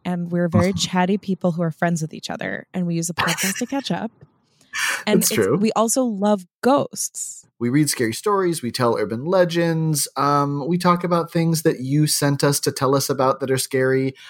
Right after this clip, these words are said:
Speaker 2: Also, this is the first time we're doing an episode in a little while, so as you can tell, I'm still figuring out how words function in my mouth.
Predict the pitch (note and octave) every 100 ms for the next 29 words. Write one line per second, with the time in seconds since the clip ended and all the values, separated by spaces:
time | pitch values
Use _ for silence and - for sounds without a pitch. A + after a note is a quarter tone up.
0 | - - D3+ E3 D3 D3 - C#3 D3 C#3
1 | C#3 D3 - C3+ C3+ C3 C3 B2 A#2+ B2+
2 | C3+ B2+ B2+ B2+ B2 B2+ A#2 - A#2+ A2+
3 | - A2+ A#2 A2+ A2+ A#2+ A2+ G#2 A#2+ C3
4 | - D3+ D3 C#3 C#3+ D3 - C#3 C3+ C3+
5 | C#3+ - C#3+ C#3 - C#3+ C3+ C3+ C3+ C3+
6 | C#3 C3+